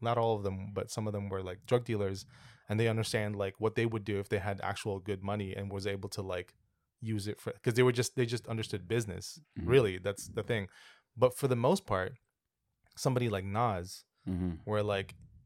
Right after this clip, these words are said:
Speaker 1: he just, "I have all this money, what do I do with it?" And people were like, "You know, you can invest it on, like, this and that and this and that." So he, like,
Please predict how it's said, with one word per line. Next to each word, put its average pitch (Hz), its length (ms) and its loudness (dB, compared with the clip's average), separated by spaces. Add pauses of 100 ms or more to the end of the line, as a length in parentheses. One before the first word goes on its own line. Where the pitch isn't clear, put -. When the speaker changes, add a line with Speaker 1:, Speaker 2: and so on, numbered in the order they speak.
Speaker 1:
he 117 200 -6
just, 104 220 -12 (360)
"I 98 60 -4
have 110 160 0
all 120 100 6
this 120 160 0
money, 107 220 2
what 101 140 2
do 98 100 2
I 98 60 2
do 123 140 4
with 107 140 4
it?" 95 220 0 (560)
And 107 120 0
people 107 200 0
were 107 80 2
like, 101 260 2
"You 123 60 2
know, 156 60 4
you 143 100 4
can 127 100 2
invest 117 420 4
it 113 60 2
on, 95 180 0
like, 92 260 -6
this 123 260 2
and 98 120 -2
that 107 300 -4
and 98 100 -6
this 107 200 -2
and 98 100 -6
that." 110 260 -6
So - 140 0
he, 120 140 -4
like, 107 160 -2